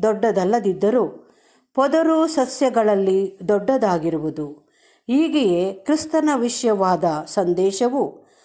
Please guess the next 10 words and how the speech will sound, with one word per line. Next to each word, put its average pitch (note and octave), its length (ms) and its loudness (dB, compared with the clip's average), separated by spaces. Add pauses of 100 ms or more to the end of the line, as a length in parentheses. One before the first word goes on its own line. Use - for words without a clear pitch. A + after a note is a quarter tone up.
(180)
ಮೊದಮೊದಲಿಗೆ D4+ 840 2
ಕೇವಲ C4 500 0 (1000)
ಬಡವರು G#3+ 1000 0
ಮತ್ತು A#3 320 0
ಇಸ್ರಾಯೇಲರಲ್ಲಿ A#3 1040 0
ಸ್ವಲ್ಪ C4 500 -2
ಜನರಿಂದ G#3 540 0 (720)
ಅಂಗೀಕರಿಸಲ್ಪಟ್ಟಿದ್ದರೂ, A3 1700 0 (400)
ಕಡೆಯಲ್ಲಿ B3 760 2
ಎಂಥ B3 480 0